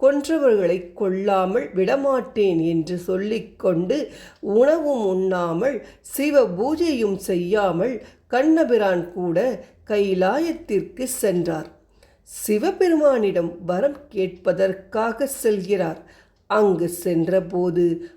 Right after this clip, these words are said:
ஒரு பன்றையின் காரணமாக அர்ஜுனனுக்கும் வேடன் வடிவில் இருந்த சிவபெருமானுக்கும் இடையே சண்டை நடக்கிறது. வேடன் வடிவில் இருப்பது சிவபெருமான் என்று அறியாமல்,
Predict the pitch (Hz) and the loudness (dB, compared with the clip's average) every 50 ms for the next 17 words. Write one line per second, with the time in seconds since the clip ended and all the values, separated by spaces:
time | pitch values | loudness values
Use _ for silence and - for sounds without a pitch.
0 | _ - - 214 214 208 190 180 165 - - - - 208 220 262 302 311 359 349 | _ -4 2 4 6 6 6 2 0 -4 -6 -4 -2 -2 0 0 -2 -2 -2 -2
1 | 302 262 220 180 160 - - - 180 165 170 170 175 175 175 175 170 175 175 185 | 0 0 0 0 -2 -6 -8 -6 -4 -2 -2 0 0 0 0 0 0 0 0 0
2 | 214 285 320 349 269 175 - - - - _ _ - - 175 190 233 262 233 - | 0 0 0 0 -2 -4 -4 -10 -20 -20 _ _ -8 -4 -2 -2 -2 -2 -2 -2
3 | 320 320 302 254 214 190 - - - - 196 180 170 165 160 170 185 240 294 320 | 0 2 2 2 2 0 -2 -4 -8 -6 -2 0 0 0 2 2 2 2 2 2
4 | 311 294 233 196 175 170 170 165 165 165 156 165 160 - - - 196 180 175 175 | 2 2 2 2 0 0 0 0 0 -2 -2 -2 -6 -6 -8 -6 -4 -2 0 0
5 | 170 165 165 165 165 - - - 196 180 165 170 160 170 - 175 170 175 170 160 | 0 0 0 -2 -4 -6 -6 -2 -2 0 2 2 0 0 0 -2 0 0 2 2
6 | 156 165 175 208 269 302 311 - - - - - 196 185 170 170 165 165 165 165 | 2 0 0 0 0 0 -2 -4 -6 -8 -4 -2 0 2 2 0 0 0 0 0
7 | 160 165 175 220 220 - - - - - _ - - - 220 220 247 262 247 185 | 2 2 2 0 0 -4 -10 -14 -20 -20 _ -12 -6 -4 -2 0 0 0 0 0
8 | 190 175 208 247 220 180 156 170 160 - - 196 170 175 165 170 - - _ _ | 0 0 0 0 0 -2 -2 -2 -4 -6 -6 -6 -6 -6 -6 -10 -14 -20 _ _
9 | _ - _ _ _ 185 170 156 170 175 175 196 254 285 311 269 208 175 156 175 | _ -20 _ _ _ -10 -4 0 4 4 4 4 4 2 0 -2 -2 -2 -2 -2
10 | 165 165 170 160 160 160 160 - - 190 190 202 233 185 - - 190 165 156 185 | -2 0 0 0 0 -2 -4 -4 -4 -2 -2 -2 -4 -6 -6 -4 -2 -2 -2 -2
11 | 233 - - - 196 170 196 269 269 - 285 240 196 180 165 165 160 - - - | -4 -4 -2 -2 0 2 2 2 0 0 -2 0 0 0 -2 -2 -4 -6 -10 -14
12 | - 202 165 185 190 170 160 151 - - - - - 180 170 160 165 170 185 180 | -12 -8 -2 0 0 0 0 -2 -6 -10 -12 -10 -8 -6 -2 -2 0 0 0 0
13 | 170 170 170 165 165 160 165 - | 0 0 0 0 0 0 -2 -6